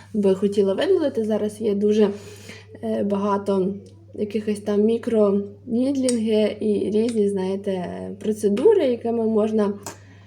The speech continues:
позбавитися від шрамів, а він на обличчі. Колись, е,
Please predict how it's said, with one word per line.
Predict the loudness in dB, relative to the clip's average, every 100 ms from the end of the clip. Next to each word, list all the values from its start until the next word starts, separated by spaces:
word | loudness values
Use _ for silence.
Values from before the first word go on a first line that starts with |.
| -20 -6 4
позбавитися | 4 4 2 0 -2 -4 -4 -4 -2 0
від | 0 0 0 0 -2 -8
шрамів, | -10 -6 -2 2 4 4 2 -4
а | 0
він | 2 2
на | 2 0
обличчі. | -2 -2 0 0 -2 -6
Колись, | -2 0 0 -2 -2
е, | 0 -2